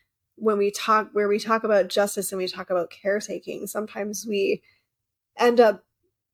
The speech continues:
putting those into separate spheres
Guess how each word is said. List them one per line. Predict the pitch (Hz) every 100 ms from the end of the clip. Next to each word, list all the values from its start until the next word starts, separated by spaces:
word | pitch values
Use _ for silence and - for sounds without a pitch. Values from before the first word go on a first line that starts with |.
| _ _ _ _ _ _ _ _ _ -
putting | - 247 254 247
those | 240 226
into | 220 202
separate | - 220 220 208 175
spheres | - 226 254 381 403 403 -